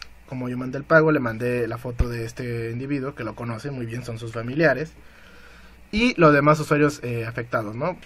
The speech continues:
Y la foto de que se hace pasar por una empresa y la foto donde están en esa fiesta donde varios de sus familiares estuvieron en esa misma fiesta. Muy bien, pues la señora me dejó en visto y le dije, "Espero contar con su ayuda, muchas gracias".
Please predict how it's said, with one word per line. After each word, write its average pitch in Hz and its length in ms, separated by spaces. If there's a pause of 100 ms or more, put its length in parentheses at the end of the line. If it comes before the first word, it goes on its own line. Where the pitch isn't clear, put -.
Y 254 320
la 156 120
foto 165 300
de 135 100
que 120 120
se 120 100
hace 117 140
pasar 143 500 (580)
por 156 340
una 123 140
empresa 165 600
y 151 120
la 151 120
foto 139 240
donde 123 160
están 131 280
en 139 160
esa 127 200
fiesta - 320
donde 127 260 (120)
varios 139 260
de 147 80
sus 123 80
familiares 139 500
estuvieron 120 500
en 113 140
esa 120 140
misma 117 180
fiesta. - 300 (580)
Muy 262 160
bien, 262 240 (320)
pues 214 160
la 170 140
señora 151 320
me 151 120
dejó 139 220
en 147 140
visto 165 360 (1000)
y 160 100
le 143 100
dije, 123 300
"Espero 147 420
contar 127 320
con 156 140
su 143 80
ayuda, 127 240
muchas 123 420
gracias". 170 580